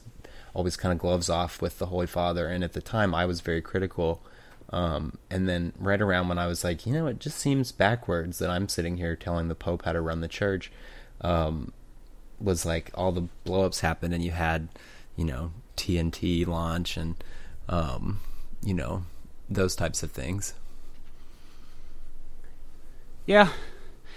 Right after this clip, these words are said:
Speaker 2: Hey, Zach.
Speaker 1: Hey, Matt.
Speaker 2: Just wanted to let you know again, just you,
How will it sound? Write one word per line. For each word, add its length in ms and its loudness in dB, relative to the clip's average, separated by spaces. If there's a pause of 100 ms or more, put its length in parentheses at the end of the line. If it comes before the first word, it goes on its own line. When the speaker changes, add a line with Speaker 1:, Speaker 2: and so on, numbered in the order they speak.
(120)
Speaker 2:
Hey, 140 12
Zach. 500 12 (440)
Speaker 1:
Hey, 160 10
Matt. 480 10 (760)
Speaker 2:
Just 260 4
wanted 260 12
to 640 10 (100)
let 300 6
you 80 10
know 240 10
again, 380 6
just 280 6
you, 340 6